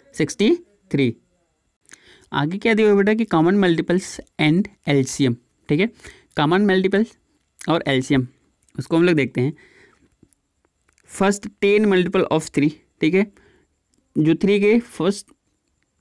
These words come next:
टेन मल्टीपल है उसको हम लोग राइट कर लिए हैं। फिर फर्स्ट टेन multiple of four, जो फ़ोर के फर्स्ट टेन मल्टीपल है उसको हम लोग राइट कर लिए।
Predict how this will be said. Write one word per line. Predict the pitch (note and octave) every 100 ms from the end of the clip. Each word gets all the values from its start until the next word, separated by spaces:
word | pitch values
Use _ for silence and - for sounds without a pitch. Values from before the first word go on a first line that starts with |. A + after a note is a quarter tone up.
| - _ -
टेन | - F3+
मल्टीपल | F3+ E3+ F3+
है | F3
उसको | D3 E3+
हम |
लोग | F3+ F3+
राइट | D3
कर | C#3 C#3
लिए | C3+
हैं। | D#3+ G#3
फिर | - D#3
फर्स्ट | F3 G3
टेन | F#3 F#3+
multiple | F3 E3+ F3 E3+
of | -
four, | B2+ B2+
जो | D3+
फ़ोर | D3 E3+
के | G3 G3
फर्स्ट | F3 F3
टेन | F3+ F3
मल्टीपल | E3 E3+ F3
है | D3
उसको | -
हम | D#3 D#3
लोग | C#3
राइट | B2+ A#2+
कर | -
लिए। | A#2+ D3+